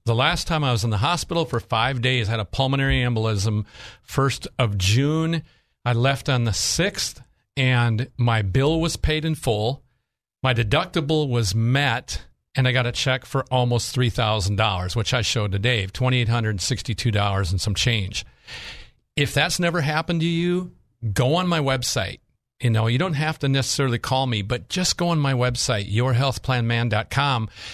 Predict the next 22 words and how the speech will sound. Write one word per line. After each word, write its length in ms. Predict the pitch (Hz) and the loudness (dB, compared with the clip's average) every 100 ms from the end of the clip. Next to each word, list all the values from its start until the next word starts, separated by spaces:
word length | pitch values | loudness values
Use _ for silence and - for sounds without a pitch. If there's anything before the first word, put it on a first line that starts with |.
| - _ | -18 _
and 220 | 123 113 | 0 2
right 200 | 123 147 | 2 2
when 120 | 143 | 2
you 60 | 139 | 0
get 120 | 127 | 2
on 160 | 127 131 | 2 2
there, 120 | 123 | 2
there's 260 | 113 127 120 | 2 2 0
a 40 | |
video 380 | 98 107 123 120 | 0 0 2 2
you 200 | 110 113 | 0 0
can 200 | - 104 | 0 0
watch, 340 | 110 110 107 | 2 0 -2
and 80 | 107 | -2
it 120 | 110 | 0
explains 1000 | 185 - - - 156 156 131 117 113 - - - _ _ | 0 -2 -2 0 2 2 0 0 -2 -4 -6 -20 _ _
my 220 | 127 135 | 0 2
passion 560 | - 139 135 143 - 117 | 2 2 2 0 -4 -4
for 180 | - 120 | -2 0
what 200 | 110 113 | 0 0
I 160 | 107 | 0
do, 380 | 98 107 87 85 | 0 -2 -2 -6